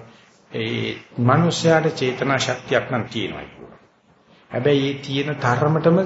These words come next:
Taman දුක් වදා ගන්නවා කිව්වා. ඒ චේතනාව අනුව. හැම චේතනාවකම කරලා තියෙන තුවාල කරගෙන විතරයි. චේතනාව වැඩි වැඩියෙන් යොදවන එක නම් වැඩි වැඩියෙන් Tamanට හානි කරගෙන තියෙනවා කියලා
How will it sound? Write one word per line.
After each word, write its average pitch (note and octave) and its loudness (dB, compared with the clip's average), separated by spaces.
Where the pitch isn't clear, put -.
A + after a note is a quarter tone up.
Taman C#3 2
දුක් C#3 -2
වදා B2+ 6
ගන්නවා G#2+ 2
කිව්වා. B2 0
ඒ C#3 0
චේතනාව C3+ 2
අනුව. - -6
හැම E3 4
චේතනාවකම F#3 6
කරලා E3+ 2
තියෙන F3 -2
තුවාල C#3 4
කරගෙන B2 -2
විතරයි. - -8
චේතනාව F#3+ 6
වැඩි E3+ 8
වැඩියෙන් A#3 8
යොදවන C#3 6
එක C3 -2
නම් F3 2
වැඩි C#3 2
වැඩියෙන් F3 2
Tamanට D3+ -2
හානි C#3 0
කරගෙන B2 -2
තියෙනවා B2 -2
කියලා D#3 0